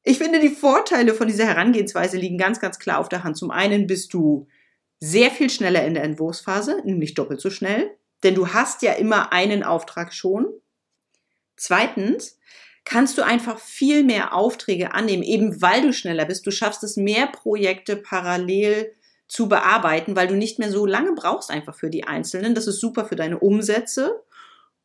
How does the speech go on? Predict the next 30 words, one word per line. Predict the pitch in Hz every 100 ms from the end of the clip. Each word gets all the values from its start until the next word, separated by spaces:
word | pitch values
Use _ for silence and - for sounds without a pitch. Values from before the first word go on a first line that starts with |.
| _
Oder | 240 302 311 -
aber | 175 214
du | 240
entscheidest | 214 226 233 233 233 -
dich | 208
dafür, | 202 202 240 240 220 -
dass | 202 202 208
du | - 220 220 214 208 - _ _ _ _
einfach | 196 208 214
weniger | 175 190 294 349 220 139
arbeitest, | 131 - 120 127 -
ne? | 220
Also | 220 220
es, | 208 -
die, | 196 208 180
die | 233
Lösung | 220 277 320 320
für | 294 277
alles | 233 254
ist | -
ja | 247
nicht | 233 233
immer | 240 226
mehr | 220 214 220 247 -
Aufträge | 214 - 233 208
und | 202
mehr | 208 196 214
Umsätze, | 277 254 202 233
sondern | 208 196 190
vielleicht | 196 185 190